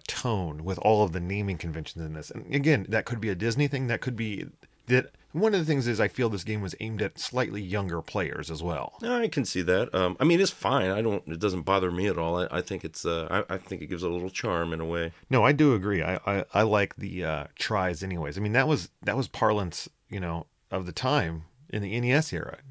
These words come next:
Speaker 2: Yeah, well, I mean, there was never, you know, people could call it, you know, extra lives, extra men, uh, how many, you know, tries
Speaker 1: One-ups.
Speaker 2: or, yeah, tries. I, I, this wasn't the first time I heard it, but this took me back 'cause I hadn't heard it in a long time.
Speaker 1: Well, I don't think I've ever seen it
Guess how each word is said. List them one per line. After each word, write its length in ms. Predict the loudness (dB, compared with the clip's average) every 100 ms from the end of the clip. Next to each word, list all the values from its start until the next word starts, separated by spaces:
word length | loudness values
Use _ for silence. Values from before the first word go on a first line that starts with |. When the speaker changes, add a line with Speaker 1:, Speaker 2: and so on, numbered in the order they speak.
| -18 2
Speaker 2:
Yeah, 280 | 4 4 4
well, 180 | 6
I 80 | 6
mean, 300 | 6 4 2 -4 -2
there 120 | 4 4
was 140 | 6
never, 260 | 4 4 4
you 100 | 4
know, 240 | 2 0 -2
people 240 | -4 -4
could 140 | -10 -2
call 180 | 2 2
it, 40 |
you 80 | 2
know, 140 | 0
extra 360 | 0 -2 -2 0
lives, 460 | 2 2 2 0
extra 240 | -4 -4 -4
men, 560 | -2 0 0 -2 -4 -10 -6
uh, 320 | -4 -4 -6 -10 -16 _ -20 -16
how 160 | -10 -6
many, 480 | -4 -4 -4 -6 -6
you 80 | -4
know, 160 | -2
tries 240 | -2 0 2 4
Speaker 1:
One-ups. 280 | 2 0 -2
Speaker 2:
or, 200 | -2 0
yeah, 200 | 0 0
tries. 480 | 0 0 2 2 0
I, 220 | 0 0 2
I, 220 | 0 0 -2 -8
this 160 | -4
wasn't 240 | 0 2 0
the 60 | 0
first 200 | -2 -2
time 200 | -2 0
I 80 |
heard 180 | 0 0
it, 100 | 0 0
but 220 | -2 -2 _ -2
this 180 | 0 0
took 160 | -2
me 100 | 0
back 240 | 0 0 0
'cause 80 |
I 40 | -2
hadn't 140 | -2
heard 140 | -2 -2
it 100 | -4
in 60 |
a 60 | -4
long 240 | -4 -6 -8
time. 260 | -10 -10 -2
Speaker 1:
Well, 120 | 4
I 60 | 4
don't 100 | 4
think 100 | 2
I've 100 | 4
ever 160 | 2 0
seen 400 | -2 -2 0 -2
it 140 | -4